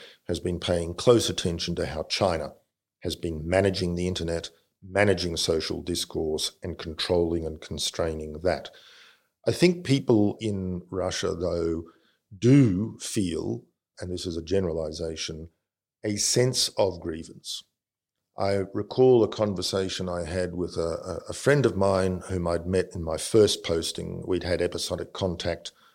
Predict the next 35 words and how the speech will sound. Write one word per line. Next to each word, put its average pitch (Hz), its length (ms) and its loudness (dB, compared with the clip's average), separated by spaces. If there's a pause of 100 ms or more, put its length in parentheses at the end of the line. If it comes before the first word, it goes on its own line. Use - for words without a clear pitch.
(160)
I 85 40 0
went 82 200 0
back 82 200 0
to 85 80 -2
Russia 82 320 2
several 82 360 -2
times 82 500 -2 (100)
after 87 320 -2
my 82 160 -2
posting 82 460 -4
finished 82 400 -6
on 78 140 -4
leave 110 480 0 (360)
and 90 80 -4
declared 101 420 4
that, 95 140 4
of 95 80 -2
course, 101 300 2
to 90 120 -4
my 80 160 -6
security 104 540 0
authorities. 101 520 0 (440)
But 113 380 4 (440)
my 156 160 4
friend 151 260 2
Anatoly 110 760 2
is 98 140 -4
a 101 60 -2
representative 98 720 -2
of 90 160 -6
one 98 160 -2
of 92 140 -2
those 90 300 -2
three 101 260 -4
generations, 85 1000 -6